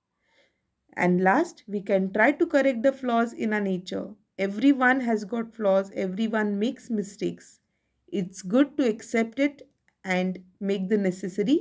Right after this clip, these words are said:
changes for our overall developed personality. So this way we have completed our chapter number twenty,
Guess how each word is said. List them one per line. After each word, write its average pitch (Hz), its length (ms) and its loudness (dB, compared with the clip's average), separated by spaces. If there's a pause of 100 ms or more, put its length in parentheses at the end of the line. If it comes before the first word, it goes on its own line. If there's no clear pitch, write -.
changes 190 680 -2 (280)
for 208 320 0
our 226 360 0 (180)
overall 208 480 4 (680)
developed 208 600 2
personality. 190 840 -2 (720)
So - 160 -4
this 226 300 0
way 269 160 4
we 254 140 0
have 240 180 0
completed 214 840 -4
our 196 240 -2
chapter 196 420 -2
number 208 280 0
twenty, 202 760 0